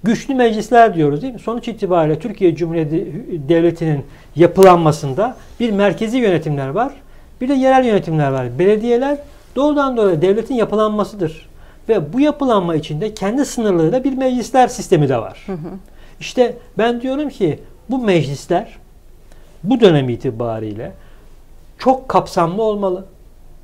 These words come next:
Speaker 1: Bu ne demek? Toplumun bütün renklerini,
Speaker 2: Hı hı.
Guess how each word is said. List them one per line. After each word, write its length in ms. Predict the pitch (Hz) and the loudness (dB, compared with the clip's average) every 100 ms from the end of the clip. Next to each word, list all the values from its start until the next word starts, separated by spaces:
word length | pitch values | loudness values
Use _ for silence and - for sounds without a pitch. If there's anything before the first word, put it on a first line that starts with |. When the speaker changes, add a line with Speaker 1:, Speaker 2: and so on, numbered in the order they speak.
| - - - | -20 -20 -10
Speaker 1:
Bu 80 | 190 | 0
ne 120 | 226 | 2
demek? 240 | 202 170 214 - - - | 2 0 -4 -12 -20 -8
Toplumun 460 | 208 226 247 247 226 | -8 -4 -4 -4 -4
bütün 280 | 254 294 | 0 2
renklerini, 540 | 247 208 160 156 127 104 - - | 4 4 2 0 0 -6 -16 -20
Speaker 2:
Hı 60 | |
hı. 40 | - | -10